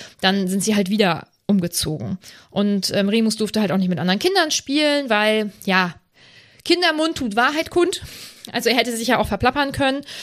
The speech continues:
Äh, und wenn das Geheimnis einmal raus ist, ist es halt raus. Ja, und seine Eltern waren immer total liebevoll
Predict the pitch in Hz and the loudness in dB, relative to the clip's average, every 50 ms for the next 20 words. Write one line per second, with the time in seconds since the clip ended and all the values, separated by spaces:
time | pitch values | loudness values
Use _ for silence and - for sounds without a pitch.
0 | - - - - - 226 220 220 214 - 214 214 202 - - - - 180 - - | -16 -14 -6 -2 0 2 2 2 2 0 0 -2 -2 -2 -6 -8 -10 -4 0 2
1 | 208 214 208 208 - - 202 202 214 214 214 196 - 202 202 196 185 214 220 214 | 2 2 2 0 -2 -2 0 2 2 2 0 0 0 2 2 2 2 2 0 0
2 | 202 196 175 170 190 185 - - 170 165 170 - 76 127 - - - - - - | -2 -6 -4 -4 -2 -2 -2 0 0 0 0 0 0 0 0 -2 -4 -6 -8 -18
3 | - - - _ _ _ _ _ _ _ _ _ _ _ - - 196 190 180 175 | -20 -20 -20 _ _ _ _ _ _ _ _ _ _ _ -10 -4 0 2 2 2
4 | 175 - - 190 185 185 - - - - - 202 190 - _ _ _ - - 208 | 2 0 -2 -2 -4 -4 -6 -10 -14 -20 -20 -20 -20 -20 _ _ _ -2 0 2
5 | 214 208 202 226 240 226 214 208 185 - - - - - - - - 214 214 214 | 2 2 2 2 2 0 0 0 -2 -6 -12 -20 -20 -20 -12 -4 0 0 0 2
6 | 214 220 214 214 - - 214 202 220 240 277 262 269 254 - - 220 220 220 220 | 2 0 -2 -2 -2 -2 0 2 2 2 2 2 0 0 0 0 2 2 2 2
7 | 220 220 214 - | 2 0 -2 -2